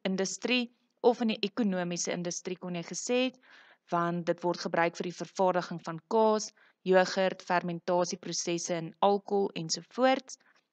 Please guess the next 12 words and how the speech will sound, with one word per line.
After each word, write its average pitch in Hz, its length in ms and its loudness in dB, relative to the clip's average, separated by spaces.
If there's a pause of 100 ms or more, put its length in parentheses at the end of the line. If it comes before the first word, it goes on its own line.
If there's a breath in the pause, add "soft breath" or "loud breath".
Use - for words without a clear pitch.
(640)
En 180 160 0
dan 170 240 4
laastens 175 400 2
kon 190 160 -2
jy 190 140 -2
ook 190 220 0
gesê 190 240 -2
het - 120 -4
in 180 80 -2
die 175 80 -2
mediese 175 540 4
industrie, 170 640 -4